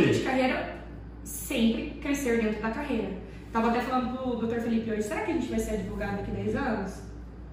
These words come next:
Speaker 1: Não sei, não sei.
Speaker 2: Eu amo. Gente, eu sou advogada porque
Speaker 1: Talvez
Speaker 2: eu
Speaker 1: eu tenha um
Speaker 2: gosto.
Speaker 1: canal no Spotify.
Speaker 2: É, não foi porque eu não tive opção. Ao contrário, desde o primeiro dia de aula,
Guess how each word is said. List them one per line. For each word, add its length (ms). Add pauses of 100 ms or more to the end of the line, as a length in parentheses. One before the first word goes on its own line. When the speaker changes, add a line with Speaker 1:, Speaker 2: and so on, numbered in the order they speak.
(160)
Speaker 1:
Não 160
sei, 340 (340)
não 100
sei. 260
Speaker 2:
Eu 200
amo. 460
Gente, 480
eu 80
sou 160
advogada 680 (180)
porque 140
Speaker 1:
Talvez 260
Speaker 2:
eu 60
Speaker 1:
eu 60
tenha 100
um 60
Speaker 2:
gosto. 80
Speaker 1:
canal 220
no 120
Spotify. 720
Speaker 2:
É, 200 (120)
não 220
foi 200
porque 260
eu 60
não 140
tive 180
opção. 460 (760)
Ao 220
contrário, 500
desde 200
o 40
primeiro 260
dia 160
de 100
aula, 580